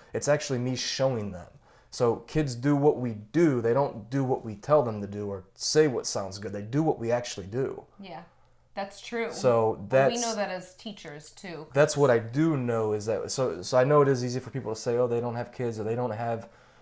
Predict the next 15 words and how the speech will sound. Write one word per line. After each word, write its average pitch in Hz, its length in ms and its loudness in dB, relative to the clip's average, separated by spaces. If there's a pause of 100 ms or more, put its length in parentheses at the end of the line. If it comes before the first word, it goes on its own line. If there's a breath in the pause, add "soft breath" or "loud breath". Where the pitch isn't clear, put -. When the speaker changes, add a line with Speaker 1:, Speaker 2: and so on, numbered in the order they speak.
(220 soft breath)
Speaker 1:
um, 107 300 -2
this 117 180 -4
happen 117 260 -2
in 113 60 -4
their 110 100 -2
life. 113 240 0
They 120 100 -2
don't 117 140 -2
have, 117 340 -2
um, 104 340 -4 (200 loud breath)
health. 120 280 4
They 127 80 2
don't 123 120 2
have, 123 220 -2 (260 loud breath)
well, 139 400 6